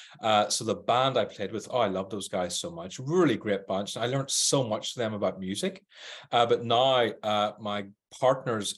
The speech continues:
brother plays in E C D C, which is Ireland's top A C D C cover band. They're amazing. So every time they play, I always goof about the drums beforehand <laughs> because, because my, my partner's brother's a drummer. Um,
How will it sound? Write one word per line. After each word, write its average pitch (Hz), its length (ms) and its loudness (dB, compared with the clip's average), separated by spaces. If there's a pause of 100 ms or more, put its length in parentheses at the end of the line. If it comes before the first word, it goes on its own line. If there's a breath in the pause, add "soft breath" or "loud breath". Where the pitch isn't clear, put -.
brother 110 480 4 (200)
plays 110 320 -2
in 110 140 -4 (140)
E 120 160 -6
C 139 320 2
D 127 200 -4
C, 98 360 -6 (320 loud breath)
which 113 180 -4
is 101 220 -2
Ireland's 110 560 0
top - 580 2
A 117 140 -2
C - 160 -4
D 101 120 -8
C - 140 -6
cover 147 220 0
band. 131 240 2
They're 110 160 0
amazing. 135 640 2 (380 loud breath)
So 131 140 2
every 143 160 4
time 151 180 2
they 117 120 0
play, 120 400 0
I 120 100 2
always 120 200 2
goof - 200 -10
about 107 280 -4
the 110 60 -12
drums 104 280 -4
beforehand 120 540 0 (140)
<laughs> 185 120 0
because, 180 360 0 (320 loud breath)
because 156 220 4
my, 156 140 2
my 120 300 4 (260)
partner's 131 360 2
brother's 110 280 -2
a 104 40 -14
drummer. 117 320 -4 (420 loud breath)
Um, 113 500 6